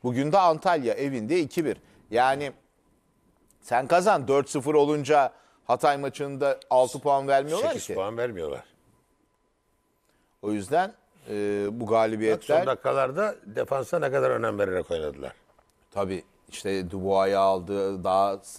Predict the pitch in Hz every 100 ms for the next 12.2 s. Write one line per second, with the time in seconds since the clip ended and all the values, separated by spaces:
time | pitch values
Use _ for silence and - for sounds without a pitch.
0 | 98 101 92 98 95 - 104 104 98 98
1 | 95 101 - _ _ - 104 104 107 95
2 | 123 131 117 127 123 170 214 107 120 110
3 | 107 101 135 143 143 139 156 180 170 143
4 | 151 151 147 - 156 143 151 165 160 165
5 | 117 98 - 87 78 65 _ _ _ _
6 | _ 113 107 139 - - _ _ - _
7 | _ _ _ _ - 120 143 139 127 139
8 | 170 156 151 190 226 - _ _ _ _
9 | _ _ _ _ - 147 208 208 180 196
10 | 185 190 190 208 - 247 208 _ _ _
11 | 101 139 214 185 170 117 107 87 80 73
12 | 69 -